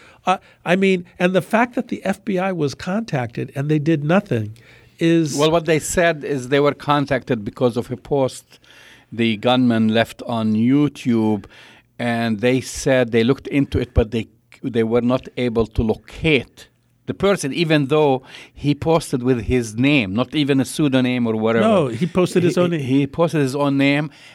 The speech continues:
Speaker 2: and the answer, and this is something they have to look into, they have to reinvestigate
Speaker 1: Yeah,
Speaker 2: this.
Speaker 1: they will.
Speaker 2: You know, when you can Google someone's name and find their address these days, that
Speaker 1: Jamal.
Speaker 2: the F B I said, "Oh, uh,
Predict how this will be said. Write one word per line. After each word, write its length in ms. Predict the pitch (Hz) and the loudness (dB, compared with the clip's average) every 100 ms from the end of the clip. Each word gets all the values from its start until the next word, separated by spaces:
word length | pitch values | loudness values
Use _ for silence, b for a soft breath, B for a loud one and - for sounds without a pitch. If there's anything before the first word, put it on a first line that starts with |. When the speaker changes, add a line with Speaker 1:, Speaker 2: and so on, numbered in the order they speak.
| B | B
Speaker 2:
and 220 | 127 123 | 0 0
the 140 | 120 - | 0 -2
answer, 640 | 143 151 151 - 113 107 | 0 0 0 -2 -4 -4
and 160 | 117 120 | -2 0
this 160 | 151 | -2
is 80 | 151 | -2
something 380 | - 147 147 123 | 0 0 0 0
they 160 | 135 143 | 2 2
have 160 | 147 | -2
to 80 | - | 0
look 160 | 120 - | -2 -2
into, 280 | 120 113 117 | -8 -6 -4
they 120 | 131 | -2
have 140 | 139 139 | -2 -2
to 80 | |
reinvestigate 720 | 135 147 123 113 - 120 110 156 | 0 0 -2 -4 -6 -8 -4 -2
Speaker 1:
Yeah, 160 | 151 | 0
Speaker 2:
this. 80 | 135 | 0
Speaker 1:
they 80 | 147 | 0
will. 260 | 127 110 107 B B _ | -2 -4 -8 B B _
Speaker 2:
You 180 | 127 131 | -4 0
know, 120 | 127 | 0
when 220 | 123 127 127 | 0 0 2
you 220 | 131 127 | 0 -2
can 280 | 139 131 123 | -2 0 0
Google 480 | 117 175 170 127 | 0 -2 0 -2
someone's 520 | 120 131 120 110 110 107 | 0 -2 0 -2 -4 -4
name 220 | 113 98 | -4 -2
and 160 | 110 | -6
find 340 | - 131 120 110 | -4 -2 0 2
their 240 | 120 127 | 2 2
address 720 | 101 113 104 101 104 - - - | 0 -2 -2 -4 -6 -6 -8 -6
these 260 | 107 104 98 | -6 -4 0
days, 440 | 107 104 104 110 | 0 0 -2 -6
that 120 | - - | -8 -4
Speaker 1:
Jamal. 280 | 160 165 | 0 0
Speaker 2:
the 100 | 139 | 0
F 200 | 147 147 | 0 -2
B 120 | 131 135 | -4 -2
I 180 | 135 | -2
said, 280 | 131 139 127 | -2 -2 -2
"Oh, 360 | 123 139 127 - | 0 0 0 -4
uh, 380 | - 117 117 | -4 -4 -4